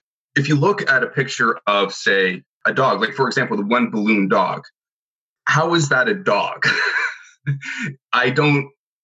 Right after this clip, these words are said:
we've only just related it to dogs so much 'cause we've been told that this is a dog for a longest time. And okay, it has the basic shape of a dog, but it doesn't really look like one at all. Or if we look at cartoon images of different things,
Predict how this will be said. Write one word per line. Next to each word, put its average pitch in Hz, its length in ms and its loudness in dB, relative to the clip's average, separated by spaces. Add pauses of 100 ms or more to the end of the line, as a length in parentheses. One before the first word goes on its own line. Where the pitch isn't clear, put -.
we've 143 260 2
only 156 220 4
just 143 200 0
related 127 460 2
it - 180 -4
to 135 140 -2
dogs 104 300 0
so 110 120 -2 (120)
much 220 120 0
'cause - 220 -12
we've 120 160 2
been 101 200 2
told 117 260 0
that - 180 0
this - 160 0
is 92 160 -8
a 95 60 2
dog 98 440 2
for 98 140 2
a 98 40 2
longest 98 360 0
time. 110 160 0
And 98 160 -2 (160)
okay, 147 240 2
it 110 80 0
has 120 180 0
the - 80 -4
basic 110 380 -2
shape 135 340 -2
of 90 140 -4
a - 40 -2
dog, - 320 -2 (440)
but 98 320 0 (240)
it 135 220 0
doesn't 139 380 2
really 107 480 -2
look 113 420 -2
like - 240 -4
one 92 180 2
at - 100 0
all. - 360 -2 (340)
Or 113 160 4
if 113 100 -6
we 120 160 2
look 139 280 2
at 117 220 0
cartoon 120 520 0
images 101 600 2 (240)
of 101 180 -2
different 101 420 -2
things, 95 480 -2